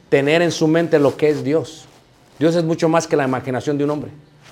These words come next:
Por eso lo hacemos. Es un concepto completo.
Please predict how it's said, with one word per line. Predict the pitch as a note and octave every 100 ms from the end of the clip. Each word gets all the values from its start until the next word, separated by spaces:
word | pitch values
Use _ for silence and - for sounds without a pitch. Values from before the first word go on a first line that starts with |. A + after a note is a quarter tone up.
| - - _ _ _ _ _ _ _ _ _ _ _ _
Por | - B2+
eso | A#2+
lo | C#3+
hacemos. | B2+ D#3+ F#3+ C3 -
Es | A#2 C3
un | F3+
concepto | E3 D#3 E3 D#3+ D#3+
completo. | C#3+ B2+ C#3 F#3 -